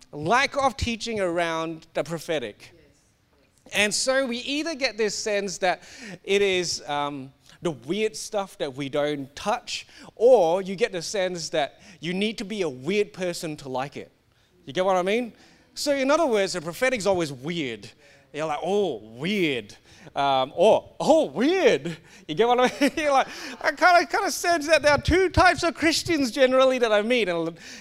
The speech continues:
and yeah, it's like, "Oh man, you're the fruity one, you must love the prophetic." Or, or, or, "You're the, you're the traditional one, and so you're not gonna like the prophetic." And,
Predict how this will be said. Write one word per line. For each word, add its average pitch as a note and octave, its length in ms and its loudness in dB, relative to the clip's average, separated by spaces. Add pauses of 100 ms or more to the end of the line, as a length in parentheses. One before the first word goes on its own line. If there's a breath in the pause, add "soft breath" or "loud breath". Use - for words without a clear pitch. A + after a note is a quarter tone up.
and B3+ 180 2
yeah, A#3+ 280 6
it's F#3+ 120 -2
like, A3+ 180 2
"Oh A3+ 200 0
man, G#3+ 200 -2
you're G#3 120 -2
the F#3 100 -2
fruity A3 380 -2
one, F#3+ 200 0
you E3+ 120 -2
must G#3 260 -4
love E3+ 220 2
the E3 80 -4
prophetic." C3+ 520 -2
Or, C#3+ 300 2 (340 loud breath)
or, E3+ 300 2
or, E3 240 4
"You're F#3+ 260 6
the, F#3+ 280 4
you're A#3 140 4
the A3+ 100 2
traditional G#3 560 0
one, D#3 180 2
and C#3 140 -2
so G#3+ 100 -2
you're F3 140 2
not A3+ 280 2
gonna A3 220 2
like E3 220 2
the C#3+ 80 -4
prophetic." B2+ 580 -6
And, A#2 220 -6